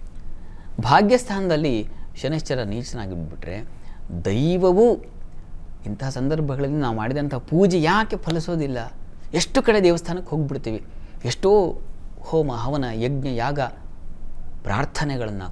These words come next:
ಕಣ್ಣೀರನ್ನ ಸುರಿಸ್ತೀವಿ, ಆದ್ರೂ ಆಗಲ್ಲ. ಯಾಕಪ್ಪ ಅಂದ್ರೆ ಬಲಹೀನತೆ ಅಷ್ಟರ ಮಟ್ಟಿಗೆ ಇರ್ತದೆ. ನೀವು ಈಗ ಕಂಗಾಲಾಗುವ ಅವಶ್ಯಕತೆ ಇಲ್ಲ.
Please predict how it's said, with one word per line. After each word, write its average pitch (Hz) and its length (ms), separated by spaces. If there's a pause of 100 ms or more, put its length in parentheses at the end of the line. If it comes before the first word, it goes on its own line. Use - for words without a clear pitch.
ಕಣ್ಣೀರನ್ನ 190 640
ಸುರಿಸ್ತೀವಿ, 113 480
ಆದ್ರೂ 104 300
ಆಗಲ್ಲ. 87 280
ಯಾಕಪ್ಪ 107 480
ಅಂದ್ರೆ 110 280 (1160)
ಬಲಹೀನತೆ 87 600
ಅಷ್ಟರ 82 340
ಮಟ್ಟಿಗೆ - 300
ಇರ್ತದೆ. - 400 (680)
ನೀವು 127 180
ಈಗ 117 220 (640)
ಕಂಗಾಲಾಗುವ 147 560
ಅವಶ್ಯಕತೆ 107 480
ಇಲ್ಲ. 73 120